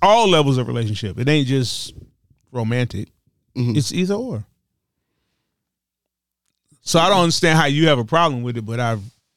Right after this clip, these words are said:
Speaker 1: seen you do it.
Speaker 2: I do have a problem with it. I have a problem if I do it. <laughs>
Speaker 1: But why, why do people run to that?
Speaker 2: I don't know. I think in the, it's, it's, uh, what's, who had this thing? "Don't hit send."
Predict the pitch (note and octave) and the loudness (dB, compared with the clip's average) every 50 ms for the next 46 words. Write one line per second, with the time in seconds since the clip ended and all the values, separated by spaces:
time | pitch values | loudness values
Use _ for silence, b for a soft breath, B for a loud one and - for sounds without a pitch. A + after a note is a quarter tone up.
0 | _ - - D#3 C#3+ A#2+ A2+ G#2+ A2 C3 B2 F2+ - - _ _ _ - F#3 G#3+ | _ -4 0 2 4 4 2 0 0 -2 -4 -4 -6 -12 _ _ _ -6 -4 -4
1 | G#3+ F3+ A3+ E4+ C4+ G#3 D#3+ B2+ C3 - C#3+ B2 C3 C3 A#2+ A2+ - E3+ C3+ - | -2 0 2 2 2 2 0 -2 -2 -2 -2 -2 -2 -4 -4 -4 -4 -6 -6 -6
2 | - - A2+ B2+ D3+ E3+ E3+ F3 F3+ - G3 - F#3 D3+ A#2 F#2+ G#2+ - _ - | -4 -2 0 0 0 0 0 -2 -2 -2 -2 -2 -2 -2 -4 -6 -8 -10 _ -16
3 | - - _ _ - - - - - - - - - E3 C3+ C3 D3 E3 F3+ G3 | -20 -20 _ _ -16 -14 -12 -12 -12 -12 -8 -2 2 2 4 4 4 4 4 4
4 | G3 F#3+ F#3 D#3+ F3 G#3 A3+ A#3 A#3 A3+ E3+ A3 A3 F#3+ G3+ F3+ G3 A3+ B3+ A#3+ | 2 2 2 2 2 2 2 2 0 0 2 0 2 2 0 -2 -2 -2 -4 -4
5 | C3 G2+ G2 - - - _ _ _ _ _ _ _ _ _ _ _ _ _ _ | -6 -6 -8 -10 -14 -18 _ _ _ _ _ _ _ _ _ _ _ _ _ _
6 | _ _ _ _ _ - F4+ D#4+ C#4+ C4 B3+ A#3 F#3+ D3 D3+ F#3+ - A#3 A3+ - | _ _ _ _ _ -6 -2 -2 0 0 2 2 2 2 0 0 -2 -4 -6 -2
7 | - F3+ F3+ D#3+ D3 C3 - - C#3+ C#3+ B2+ - - C3 C3+ - C#3 C3 B2 A#2+ | 0 0 2 2 0 -2 -2 -2 -2 -2 -2 -2 -2 -2 -2 0 0 0 0 0
8 | B2 D3 C#3+ - _ - C#3+ G#3+ G#3+ F#3 A#2+ B2+ C#3 A#2+ - B2 B2 A2+ F#2+ F#2 | -2 -2 -4 -4 _ -4 -2 0 0 0 0 -2 -6 -6 -6 -6 -6 -6 -4 -4
9 | B2 C3 A#2+ A#2 - - - A#2 A#2+ B2 C3+ C3+ - | -4 -2 -2 -4 -4 -4 -4 -4 -4 -4 -6 -8 -10